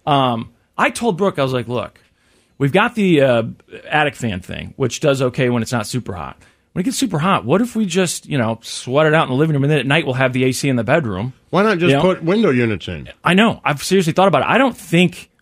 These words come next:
Speaker 1: uh, there's technically a homeowners association in my neighborhood.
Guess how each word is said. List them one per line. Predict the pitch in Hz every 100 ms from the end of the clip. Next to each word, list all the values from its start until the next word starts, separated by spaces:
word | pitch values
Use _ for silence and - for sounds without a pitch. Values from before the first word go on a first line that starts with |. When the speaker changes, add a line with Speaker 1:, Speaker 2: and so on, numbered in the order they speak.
| -
Speaker 1:
uh, | 170
there's | 165 262
technically | - 190 190 185 180 151
a |
homeowners | 110 123 135 147 131
association | 147 139 143 139 147
in |
my | 147
neighborhood. | 143 139 135 143 139